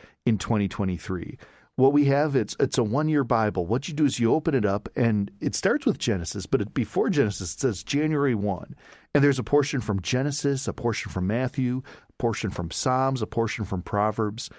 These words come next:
So that way you're able to pick from all the genres of the Bible, the historical, the Gospels, from the praise book of the Bible, from the wisdom book. So that way sometimes you get to some of the passages that,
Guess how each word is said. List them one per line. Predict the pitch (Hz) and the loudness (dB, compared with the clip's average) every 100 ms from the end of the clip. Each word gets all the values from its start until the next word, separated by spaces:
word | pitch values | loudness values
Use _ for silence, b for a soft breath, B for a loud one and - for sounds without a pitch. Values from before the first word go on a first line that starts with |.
| B B | B B
So | - | 2
that | 214 196 | 2 4
way | |
you're | 139 127 151 | 2 2 2
able | 160 160 | 0 -4
to | - 143 123 | -2 -2 0
pick | - 190 - | -2 -2 0
from | 131 117 | -2 0
all | 151 170 | 0 0
the | 170 127 | 0 0
genres | 123 104 98 92 | 2 2 2 -2
of | 101 | -2
the | 90 | -2
Bible, | 90 82 80 - - B B B - | -2 -2 -6 -8 -10 B B B 2
the | |
historical, | 127 127 - 135 147 139 - 104 95 113 | 4 2 2 2 4 2 0 -2 0 0
the | 110 | 0
Gospels, | 104 123 139 139 - 104 87 - - | 0 0 -2 -4 0 0 0 -6 -6
from | - 110 | 0 0
the | 101 92 85 - - | 0 -2 -4 -10 -8
praise | - 156 196 139 147 | -2 0 0 -2 -4
book | 113 90 | -4 -2
of | 90 | -4
the | 85 | -2
Bible, | 87 90 - | -2 -2 -4
from | 85 127 117 | -2 0 0
the | 101 | 0
wisdom | 120 156 156 107 | 0 0 0 0
book. | 85 80 - - B B B B B - | -2 -6 -8 -16 B B B B B 0
So | 175 | 4
that | 185 294 | 4 4
way | 180 | 0
sometimes | - 240 262 208 185 | 0 0 2 0 0
you | 220 | 0
get | 190 196 | 0 0
to | - | 0
some | 190 | 0
of | 180 | 0
the | |
passages | 156 143 139 147 131 143 | 0 0 0 0 0 2
that, | 139 117 - | 2 2 -2